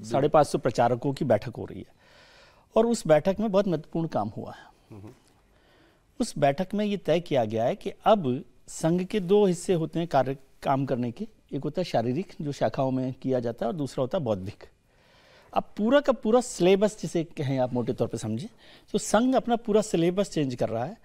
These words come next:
Speaker 1: और उसने वक्त की ज़रूरत को समझते हुए अब शारीरिक का जो हिस्सा है उसका, एक्सरसाइज का और जो भी प्रैक्टिस का, उसको कम करके बौद्धिक पर फोकस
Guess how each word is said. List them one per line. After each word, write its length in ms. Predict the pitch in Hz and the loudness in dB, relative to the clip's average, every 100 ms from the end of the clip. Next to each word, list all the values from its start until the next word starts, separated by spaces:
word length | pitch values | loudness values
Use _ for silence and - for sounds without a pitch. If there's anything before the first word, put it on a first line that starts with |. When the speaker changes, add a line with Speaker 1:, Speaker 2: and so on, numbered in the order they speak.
| - - _ 220 | -20 -20 _ 2
Speaker 1:
और 120 | 226 | 2
उसने 460 | 220 - 233 233 | 2 -4 -2 0
वक्त 380 | 220 170 - - - | 0 -2 -4 -12 -8
की 180 | 208 202 | -4 -2
ज़रूरत 380 | 147 139 165 - | 0 2 2 0
को 100 | 156 | -6
समझते 460 | 143 127 127 - | -4 -4 -4 -4
हुए 140 | 156 185 | -2 -2
अब 200 | 175 170 | -2 -4
शारीरिक 680 | - - 131 202 226 - | 0 4 4 4 0 -2
का 140 | 233 214 | 0 2
जो 120 | 185 | 2
हिस्सा 320 | 151 - 175 | -2 -2 0
है 80 | 127 | 0
उसका, 300 | 117 - 117 - _ _ _ _ _ - | 0 -8 -16 -18 _ _ _ _ _ -10
एक्सरसाइज 480 | 143 151 135 127 120 | -8 -6 -4 -2 -2
का 280 | - 120 117 | 0 0 2
और 100 | 117 | 0
जो 340 | 113 113 120 | -2 -2 -2
भी 80 | 120 | -2
प्रैक्टिस 440 | 117 117 - 117 - | -4 -6 -6 -12 -10
का, 200 | 135 196 - - - | -12 -12 -18 -16 -6
उसको 240 | 160 - 226 | -4 0 2
कम 300 | - 185 190 | 4 2 2
करके 320 | 143 123 220 | -2 -2 -4
बौद्धिक 520 | 151 147 131 170 170 | 0 2 2 -2 -6
पर 80 | 143 | -8
फोकस 420 | - 104 120 | -8 -12 -14